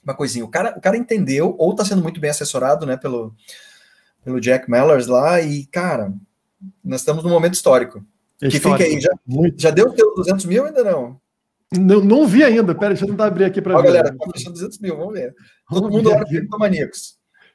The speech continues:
Speaker 2: Deixa eu abrir.
Speaker 1: Quem não curtiu ainda a página, não tá seguindo... Segue lá, segue a minha também, mas segue Criptomaníacos que ele tá fechando duzentos mil.
Speaker 2: Ainda
Speaker 1: Se ele
Speaker 2: não,
Speaker 1: fechar
Speaker 2: tá se-
Speaker 1: nessa live,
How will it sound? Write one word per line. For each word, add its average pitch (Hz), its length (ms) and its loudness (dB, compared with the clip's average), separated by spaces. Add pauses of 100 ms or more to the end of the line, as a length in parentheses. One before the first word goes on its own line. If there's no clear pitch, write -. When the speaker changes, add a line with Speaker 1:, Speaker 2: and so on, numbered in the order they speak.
Speaker 2:
Deixa - 160 -14
eu 147 60 -6
abrir. 135 400 -8 (1500)
Speaker 1:
Quem 185 140 -2
não 233 160 2
curtiu 214 440 -2
ainda 190 200 4
a - 40 0
página, 180 380 2
não 170 80 -4
tá 180 100 2
seguindo... 160 920 -4 (180)
Segue 196 420 2
lá, 156 180 2
segue 208 220 4
a 202 40 0
minha 196 160 0
também, 180 320 -4 (160)
mas 139 80 -10
segue 208 200 0
Criptomaníacos 202 500 -2
que 208 80 -8
ele 190 80 -2
tá 185 100 0
fechando 196 280 -6
duzentos 202 340 -6
mil. 170 120 -6
Speaker 2:
Ainda 180 100 0
Speaker 1:
Se 233 60 0
ele 277 160 4
Speaker 2:
não, 185 60 4
Speaker 1:
fechar 143 160 4
Speaker 2:
tá 170 120 0
se- 190 260 -2
Speaker 1:
nessa 185 260 0
live, 214 520 4